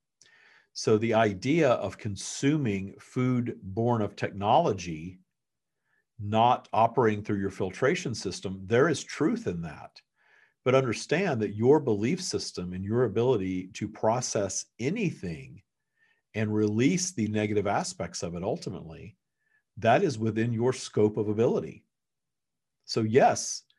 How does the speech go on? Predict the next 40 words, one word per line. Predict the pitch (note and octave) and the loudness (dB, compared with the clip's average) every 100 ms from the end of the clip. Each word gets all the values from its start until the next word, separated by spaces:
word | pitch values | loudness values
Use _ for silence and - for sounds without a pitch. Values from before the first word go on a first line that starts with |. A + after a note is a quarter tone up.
| _ _ | _ _
if | A2 G#2+ | -4 -4
you | A2+ B2+ F#3+ | 0 2 6
are | C#3+ A2 G#2 | 6 6 2
giving | - G#2 A#2+ C3 A#2 | -2 0 2 4 0
power | G#2 - B2 D#3 G2 F2 | -4 0 2 4 2 -2
and | F#2 F#2+ F#2+ | -6 -8 -2
really | G#2 C#3+ F#3 | 2 4 4
giving | D#3 C3+ A#2 G2 | 4 2 2 -4
power | - C3 D3+ F2 D#2+ - _ - _ _ | -2 0 2 -2 -4 -14 _ -20 _ _
to | - A#2 | -4 0
the | G#2+ | 0
nutrients | G2+ A2 F3 - G2 F#2 F#2 F#2 - _ | 2 2 2 0 -4 -4 -6 -8 -10 _
in | G2+ | -10
fast | F2+ - C3 C#3+ - | -2 2 2 0 -4
food | - D3+ C3+ G2 | 0 2 4 0
or | F#2 | -2
junk | F2 A2 E3+ - | -2 -2 -2 -4
food, | - E2+ E2+ F2 - _ - _ | -8 -6 -8 -10 -16 _ -20 _
you | G#2 B2 E3+ | 0 2 2
can | - C#3 G#3+ | 0 0 0
make | A#2+ G2 F#2+ | -2 -4 -2
that | G2 G2 | -4 -2
your | G#2 | -2
reality. | G#2 A2 E3 C#4 - - _ _ _ _ _ _ _ _ _ _ _ _ _ _ _ - | 0 0 -2 -4 -8 -16 _ _ _ _ _ _ _ _ _ _ _ _ _ _ _ -10
The | |
question | G#2+ - F3+ F#3 C#3 A2 | -4 2 4 2 -4 -4
for | G#2+ G2+ | 0 4
all | A2+ A#2+ | 4 4
of | |
you | G2 F#2 | -2 -2
is, | G2 F#2+ | -4 -4
can | - B2+ C3 C3+ | -4 0 0 2
you | A#2+ | 2
really | A2+ A2 A2 | 4 4 2
make | G2+ G2+ F2+ | 0 -4 -4
that | F#2+ F2 | -8 -6
your | F#2 | -6
bubble | F2 E2+ E2 | -6 -8 -8
of | E2 | -8
reality? | F2+ G2 B2 - - | -6 -4 -4 -6 -10